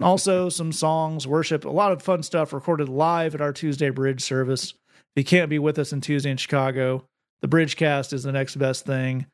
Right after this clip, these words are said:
Seven P M Central Time, facebook dot com slash the bridge chicago.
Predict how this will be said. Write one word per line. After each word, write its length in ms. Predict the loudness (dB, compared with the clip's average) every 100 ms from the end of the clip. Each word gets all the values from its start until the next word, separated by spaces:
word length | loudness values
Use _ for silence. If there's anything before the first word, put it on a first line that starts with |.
| _
Seven 280 | 2 4 4
P 120 | 0
M 140 | -2 0
Central 240 | -2 -2
Time, 240 | -2 -2 0
facebook 340 | 0 0 -2
dot 200 | -2 -2
com 280 | -2 -2 -4
slash 380 | -2 -2 -2 -6
the 80 |
bridge 420 | -4 -2 -2 -2 -6
chicago. 720 | -6 0 0 0 -4 -10